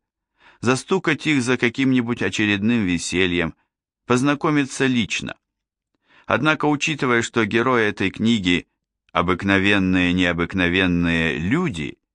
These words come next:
которые живут так, как им нравится, и занимаются тем, что любят, и которыми я очень дорожу, мне бы не хотелось, чтобы кому-то из них – публикация причинила даже малейшее неудобство. Поэтому давайте я сейчас скажу,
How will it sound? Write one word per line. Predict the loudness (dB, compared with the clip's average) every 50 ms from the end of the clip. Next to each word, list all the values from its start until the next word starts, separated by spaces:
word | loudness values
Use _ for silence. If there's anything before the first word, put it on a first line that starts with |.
| _ _ _ _ _ _ _ _ -4
которые | -4 -2 0 0 2 2 0 0
живут | 0 -2 -2 -2 -2 -2 -4 _ _
так, | -2 -2 -2 0
как | -2 -4 -2 0
им | 0 2 2 2
нравится, | 2 2 2 2 0 -2 -2 -2 -2
и | -2
занимаются | 0 0 0 0 2 2 2 0 0 -2 -6 -8
тем, | -4 -2 -2 -2 -2
что | -4 -8 -8 -8 -6
любят, | -2 -2 -2 -2 -2 -4 -4 -6 _ _ _ _ _ _
и | -6 -6 -4
которыми | -4 -4 -2 0 0 2 2 2 2
я | 2 2 2 0 -2 -2
очень | 0 0 0 2 0 -2 -6 -6 -6
дорожу, | -6 -6 -6 -6 -6 -4 -4 -4 -4 -4 -6 _ _ _ _ _ _ _ _ _ _ _ _ _ _ -2
мне | 0 0 2
бы | 2 0 0
не | 0 0
хотелось, | 0 -2 -2 -2 0 0 0 0 0 -2
чтобы | -2 -4 -2 0 0 0
кому-то | 0 2 2 2 2 2 2 0
из | 0 0 0
них – | -2 -2 -2 -2 -4 -8 -16 _ _ _ _ _ _ _ _
публикация | -2 0 2 2 2 2 2 0 0 0 0 -2 -2
причинила | 0 -2 -4 -2 0 0 0 2 2 2 0 2
даже | 2 0 0 2 0 0 0 -2 -4 _
малейшее | -2 0 2 2 2 2 0 0 -2 -2 -2 0 0 0
неудобство. | 0 0 -2 -2 -4 -4 -6 -8 -8 -12 -18 -16 -16 -16 -16 _ _ _ _ _ _ _ _ _ _ _ _ _ _ _ _ _ _ _ _ _ _
Поэтому | 2 2 2 4 2 2 2 2
давайте | 2 2 2 2 2 0 0 0 0 2
я | 2 2 0
сейчас | -2 -4 -4 0 0 0 0 -2
скажу, | -8 -6 -4 -4 -4 -2 -2 -2 -2 -4